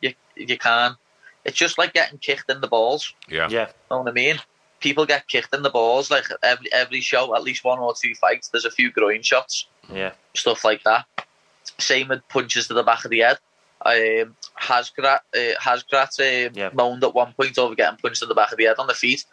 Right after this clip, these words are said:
Speaker 1: but it was 'cause he'd turned and then got it in the back of the head.
Speaker 3: Yeah.
Speaker 1: Th-, there's nothing you can do about stuff like that. I, I, I, I don't see, like, what we can do about it, to be honest.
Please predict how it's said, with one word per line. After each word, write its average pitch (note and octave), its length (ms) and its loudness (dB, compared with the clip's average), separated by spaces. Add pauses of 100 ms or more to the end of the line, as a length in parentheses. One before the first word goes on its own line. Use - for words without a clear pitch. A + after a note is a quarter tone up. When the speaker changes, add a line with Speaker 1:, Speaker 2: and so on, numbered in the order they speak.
(180)
Speaker 1:
but B2+ 120 2
it - 60 0
was A#2 100 0
'cause B2+ 220 0
he'd C3 200 -2
turned A#2+ 460 2
and B2 240 -2
then A2 140 2
got G#2+ 120 2
it G#2+ 140 -4
in - 80 -6
the A2+ 80 -2
back A2 180 2
of A#2 60 -20
the G#2+ 80 -2
head. A#2 160 2 (180)
Speaker 3:
Yeah. F#2+ 200 -6
Speaker 1:
Th-, C3 220 -6
there's B2 160 -4
nothing C#3 280 0
you D3 60 0
can C#3+ 120 -6
do A2+ 220 2
about B2 200 2
stuff - 280 -2
like C#3+ 220 0
that. D3 160 0 (120)
I, A#2 220 0
I, B2 100 -4 (220)
I, B2 100 -2 (240)
I A#2 60 2
don't C3+ 240 -2
see, C3+ 240 0
like, A#2+ 240 2 (640)
what B2 240 2
we C3 100 -2
can A2+ 320 -2
do A2+ 160 4
about B2 320 0
it, D#3+ 160 -4
to E3 120 -4
be D3+ 100 2
honest. B2+ 340 -4